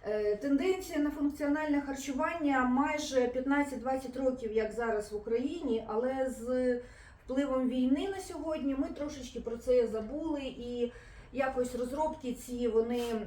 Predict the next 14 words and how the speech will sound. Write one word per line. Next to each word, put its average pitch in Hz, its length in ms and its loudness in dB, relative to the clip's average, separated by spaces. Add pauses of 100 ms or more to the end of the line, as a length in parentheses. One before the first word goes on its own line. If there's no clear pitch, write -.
так 226 300 -2
притихли, 294 760 4
але 254 420 4 (120)
ми 269 60 4
вже 233 320 2 (120)
маємо 247 440 2
надзвичайно 254 640 0
багато 220 420 -2
напрацювань, 254 720 0 (560)
і 254 400 2 (400)
до, 262 400 6
е, 208 600 4
функціональних 240 920 2
продуктів, 254 640 -2